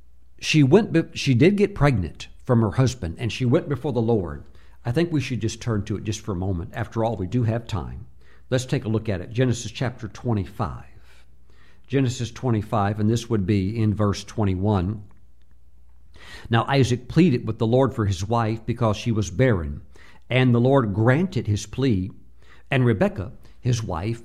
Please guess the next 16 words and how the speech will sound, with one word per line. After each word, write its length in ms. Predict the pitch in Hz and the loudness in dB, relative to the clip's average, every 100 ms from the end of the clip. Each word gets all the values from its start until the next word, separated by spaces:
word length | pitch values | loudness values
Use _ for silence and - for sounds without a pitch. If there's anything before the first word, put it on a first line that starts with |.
| - | -6
conceived." 880 | - 180 - 233 180 85 65 - - - - - - | 0 0 2 2 2 2 -4 -14 -18 -20 -20 -20 -4
So 140 | - | 2
everything's 440 | 160 214 294 277 151 | 4 6 6 4 2
good. 380 | 123 147 208 - - - - - | 2 0 -2 -10 -18 -20 -12 -2
Everything's 340 | 156 214 208 | 2 2 0
going 240 | - 208 | 2 2
along 300 | 202 202 202 | 4 2 2
just 200 | 160 180 | 0 -2
fine. 460 | - 92 78 98 170 - - - - - - - | -2 -4 -2 -6 -8 -14 -20 -20 -20 -20 -12 2
But 200 | 175 175 | 4 4
the 80 | |
children 720 | 139 - 277 170 117 117 120 - | 0 0 0 2 4 4 2 -6
struggled 800 | - - 208 131 113 113 - - | -14 0 0 2 0 -2 -8 -6
together 400 | 107 127 147 107 | -2 0 2 2
within 340 | 104 117 156 | 2 2 2
her, 300 | 107 92 113 | 2 2 -2